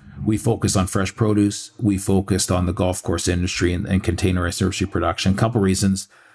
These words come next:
The golf course industry was already in it. You have, there you have a situation where you're watering every day. You have a soilless media, as,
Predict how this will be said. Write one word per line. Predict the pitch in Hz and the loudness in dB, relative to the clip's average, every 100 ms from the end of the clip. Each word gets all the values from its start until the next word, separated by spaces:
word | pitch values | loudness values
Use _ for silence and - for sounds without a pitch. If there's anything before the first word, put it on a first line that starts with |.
| _ | _
The | 123 | -2
golf | 101 123 127 | 0 0 0
course | 123 104 | 0 0
industry | 98 98 104 | 2 2 2
was | 90 90 | 2 2
already | 90 87 87 - | 0 -2 -6 -8
in | 90 | -10
it. | 78 - - | -12 -20 -6
You | 123 107 | 0 2
have, | 101 98 | 2 0
there | 107 127 | 0 2
you | 127 | 2
have | 117 | 0
a | |
situation | 95 117 98 95 95 95 95 92 | 0 -2 0 2 2 2 2 4
where | 90 | 4
you're | 90 90 | 2 2
watering | 92 95 98 95 92 92 _ _ _ | 2 2 2 0 0 -6 _ _ _
every | - 101 123 | -2 2 2
day. | 92 120 139 _ _ _ _ _ _ _ - | 2 -2 -6 _ _ _ _ _ _ _ -6
You | 95 92 92 | 0 2 4
have | 92 98 92 92 90 - | 2 2 2 0 -4 -2
a | 92 90 | 0 0
soilless | 87 - 107 120 98 - | 0 0 2 2 0 0
media, | 95 87 87 87 | 0 2 2 0
as, | 90 | 0